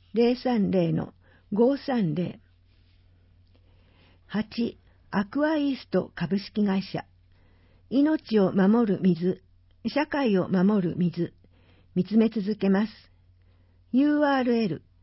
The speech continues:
ダブリュダブリュダブリュドットエーキューユーエーハイフンイーエーエスティードッ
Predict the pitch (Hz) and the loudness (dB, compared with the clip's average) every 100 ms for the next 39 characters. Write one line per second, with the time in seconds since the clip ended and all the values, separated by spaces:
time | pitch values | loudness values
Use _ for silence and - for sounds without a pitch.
0 | _ _ _ _ 190 214 247 277 277 269 | _ _ _ _ -4 0 0 -2 -2 -2
1 | 254 247 247 247 175 156 214 190 196 _ | -2 0 0 0 -2 -4 -4 -4 -4 _
2 | 220 233 - _ _ 208 277 285 - 269 | -4 -4 -10 _ _ 0 0 0 -2 0
3 | 190 185 214 220 214 156 - _ _ 269 | 2 2 2 2 2 0 -2 _ _ -4
4 | 269 233 175 - _ _ _ - 277 277 | -4 -2 -4 -4 _ _ _ -2 2 2
5 | 285 226 - 196 - - 214 - _ - | 2 0 0 -4 -4 -4 -2 -2 _ -6
6 | 196 208 | -2 -2